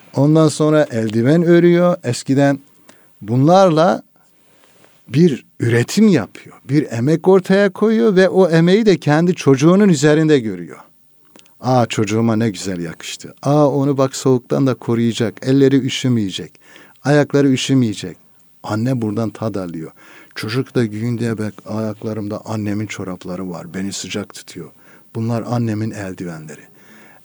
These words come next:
Eldiven de bakın çorapla kurduğumuz ilişki ne kadar ailevi, ne kadar değer.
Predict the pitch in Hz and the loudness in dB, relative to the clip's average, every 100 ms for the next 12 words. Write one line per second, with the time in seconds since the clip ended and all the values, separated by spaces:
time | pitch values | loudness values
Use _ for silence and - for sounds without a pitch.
0 | _ - 104 104 101 107 131 139 101 92 | _ -6 -4 -4 -2 0 0 0 -2 -8
1 | - _ _ _ _ 92 - 101 95 - | -14 _ _ _ _ -16 -16 -18 -16 -8
2 | 104 120 135 - 101 95 _ _ _ _ | -4 -2 -2 -6 -10 -10 _ _ _ _
3 | - - 107 92 113 127 - - 104 104 | -16 -8 -8 -4 -2 -2 -4 -8 -8 -8
4 | - 113 104 127 - 101 92 - 101 101 | -10 -8 -8 -6 -6 -8 -10 -10 -6 -4
5 | 98 95 101 131 113 117 113 101 95 80 | -4 -6 -4 -2 -2 -6 -10 -12 -12 -4
6 | 98 104 98 - | -2 0 -2 -6